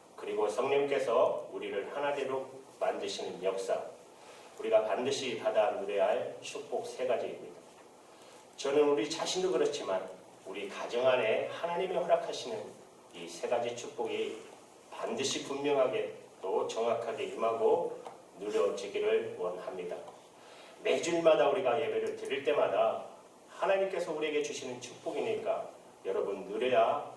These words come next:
정말 누리셔야, 누리셔야 합니다. 여러분이 하나님께 정확하게 구하시고 정확하게 누리게 되시기를 축복합니다. 어떤 제도 사시는 십자가의 은혜, 또 어떤 사람도 사랑하시는 독생자까지 주신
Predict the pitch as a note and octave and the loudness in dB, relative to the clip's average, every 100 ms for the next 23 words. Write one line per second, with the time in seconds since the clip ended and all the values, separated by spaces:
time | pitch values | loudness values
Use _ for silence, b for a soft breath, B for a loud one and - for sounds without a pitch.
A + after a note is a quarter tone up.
0 | - - - - C#3+ D#3 D3+ C#3 C#3+ C#3 | -18 -20 -20 -12 -2 0 2 0 -2 -2
1 | C3 - - C3 C#3 - G2 G2 G2 - | -4 -6 -8 -6 -4 -2 0 0 -4 -10
2 | - - B B B B B A#2+ D#3 E3+ | -14 -18 B B B B B 6 6 6
3 | E3+ D3+ - F#3 F#3 F3+ F3+ C#3+ - - | 4 2 0 0 0 -2 -2 2 2 2
4 | - - D3+ D#3 D#3+ C#3+ - G#2+ G#2+ - | -2 2 4 4 0 -4 -4 -2 -4 -4
5 | G2+ G2 F2+ - - A#2 A#2 - A#2+ - | -8 -8 -8 -10 -2 2 2 2 0 -2
6 | - B2+ C3+ A#3 A#3+ A#3+ - G#3+ - - | -4 -4 -4 0 2 2 -2 -6 -6 -8
7 | G#3 - - D3+ - - E3 D#3 - - | -8 -8 -8 -10 -10 -4 -4 -4 -8 -12
8 | - - B B B B - - - G3 | -18 -20 B B B B 2 4 6 6
9 | F3+ - C3 D3 C#3 - C3+ - - B2 | 6 2 2 2 2 0 -4 -2 -4 -6
10 | A2+ - - - - - - - - - | -6 -6 -8 -4 0 0 -2 -6 -8 -10
11 | - - - - - - - - - - | -16 -20 -20 -6 4 6 6 2 -6 0
12 | - - F#3+ F3 - E3 F3 B2+ - D#3+ | 0 2 2 2 2 2 2 2 0 0
13 | - - - D#3+ D#3 C#3 C3 B2 A#2+ - | -4 -2 2 2 2 -4 -4 -4 -6 -4
14 | D3 C#3 C3+ - C3+ C3+ A#2+ - C3+ - | -2 0 0 0 -2 -2 -6 -8 -6 -6
15 | C#3+ | -8